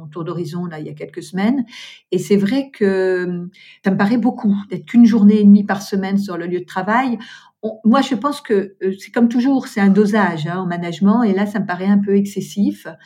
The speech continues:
Vous savez, il y a des professions qui travaillent beaucoup, euh, déjà, alors en, en nomade ou en télétravail. Je pense aux professions commerciales que je connais très bien. Et on sait qu'il faut régulièrement, euh,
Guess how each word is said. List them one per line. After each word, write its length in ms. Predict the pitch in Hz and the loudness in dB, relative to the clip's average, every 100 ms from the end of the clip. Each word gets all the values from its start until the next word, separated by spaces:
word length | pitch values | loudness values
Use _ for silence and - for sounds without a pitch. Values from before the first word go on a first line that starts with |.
| - - - - | -20 -20 -20 -12
Vous 80 | 202 | -6
savez, 200 | 262 294 | -4 -2
il 80 | 254 | 0
y 20 | |
a 80 | 196 | 2
des 140 | 196 | 0
professions 480 | 202 208 240 - 277 | -2 -4 -6 -6 -6
qui 160 | - 202 | -6 -10
travaillent 340 | - 170 175 | -8 -6 -4
beaucoup, 480 | 190 202 240 247 208 | -4 -4 -4 -2 -2
euh, 100 | 170 | -2
déjà, 380 | 165 190 214 208 | 0 0 0 0
alors 220 | 160 147 | -2 -6
en, 340 | - - - | -12 -16 -6
en 60 | 175 | 2
nomade 560 | 196 202 190 196 196 | 6 8 6 4 2
ou 80 | 180 | 0
en 80 | 175 | -6
télétravail. 840 | 151 175 - 175 202 247 277 165 - - - _ | -6 -8 -8 -8 -4 -4 -4 -6 -8 -20 -20 _
Je 100 | _ | _
pense 200 | 190 - | -6 -2
aux 100 | 202 | -4
professions 440 | - 196 214 226 | -4 -6 -4 -4
commerciales 540 | 214 208 196 - 220 214 | -2 0 0 -2 -4 -6
que 80 | 185 | -8
je 80 | - | -10
connais 280 | 190 180 | -8 -8
très 160 | - 170 | -12 -8
bien. 320 | 190 254 330 - - _ | -2 -2 -4 -12 -20 _
Et 100 | 190 | 4
on 80 | 202 | 6
sait 220 | 202 349 | 6 2
qu'il 160 | 349 196 | -4 -6
faut 160 | - 220 | -4 -4
régulièrement, 1120 | - 294 226 240 196 202 202 220 294 277 190 | -2 -2 0 2 2 2 4 2 2 0 -2
euh, 240 | 170 165 | -2 -6